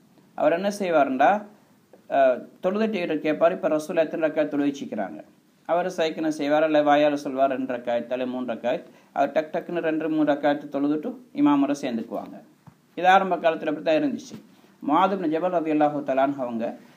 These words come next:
ஒருத்தரை வந்துட்டு அவங்க யோசிச்சாங்க, "இது ரசூலாவை முந்தி நாங்க தொழுது கொண்டு போறது சரியில்லை, ரசூலாவோடு சேர்ந்து தொழுதுட்டு மிச்சத்தை நான் எது மிஞ்சி தவறி போயிச்சோ அதை நான் எழும்பி தொழுகிறேன்." அதுக்கு பிறகு நபி ஸல்லல்லாஹு அலைஹி வஸல்லம் அவங்க பார்த்துட்டு சொன்னாங்க,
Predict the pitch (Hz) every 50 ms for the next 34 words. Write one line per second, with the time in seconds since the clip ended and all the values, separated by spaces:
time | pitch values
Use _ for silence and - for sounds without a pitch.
0 | _ _ _ - - 160 - - 180 175 175 170 165 165 160 165 156 - - 170
1 | 160 156 156 151 147 156 170 170 - - 165 156 151 143 143 151 151 143 - 135
2 | 135 - - 170 160 156 151 147 143 143 143 147 147 143 143 139 143 143 135 139
3 | 139 135 139 143 135 131 131 120 123 131 131 131 127 127 - 131 123 127 127 113
4 | 107 117 131 220 - - _ _ _ _ _ _ _ _ _ _ _ _ _ _
5 | _ _ - - 151 151 - 185 180 175 165 160 147 147 - 165 170 185 165 151
6 | - 143 143 139 127 113 - 175 180 175 175 - - 180 - 175 160 156 160 214
7 | 233 - - - - - _ _ _ _ _ - 139 143 156 156 151 160 170 151
8 | - - 117 113 - 156 156 160 165 170 156 - 131 131 127 131 - 196 208 190
9 | 180 175 165 160 165 160 156 151 - 123 120 117 104 98 90 - - - - _
10 | _ _ _ _ _ _ _ _ - - 131 - 147 143 185 196 202 180 170 160
11 | 170 170 - 160 156 156 156 151 147 139 131 131 - - - - 135 - - -
12 | 131 127 127 123 120 117 120 -